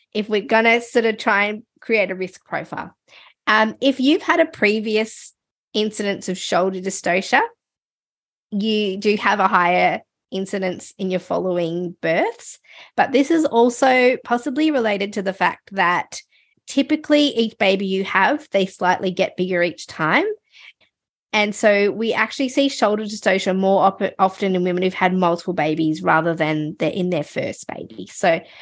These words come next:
that's another risk factor, is if you've had multiple babies, unfortunately, your <laughs> risk of shoulder dystocia seems to go up.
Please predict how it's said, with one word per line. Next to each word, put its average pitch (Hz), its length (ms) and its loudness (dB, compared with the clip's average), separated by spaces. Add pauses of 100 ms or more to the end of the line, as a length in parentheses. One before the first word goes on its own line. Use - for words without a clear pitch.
(160)
that's 214 200 0
another 185 300 2
risk 175 200 -4
factor, 185 280 0
is 196 160 0
if 165 100 -6
you've 160 140 -8
had 180 120 -2
multiple 220 320 2
babies, 156 520 -2 (100)
unfortunately, 175 800 -4 (440)
your 196 100 -2
<laughs> 208 80 -2
risk - 180 -6
of 330 100 6
shoulder 196 280 4
dystocia - 420 -6
seems 165 320 -6
to - 80 -12
go - 180 -10
up. - 160 -14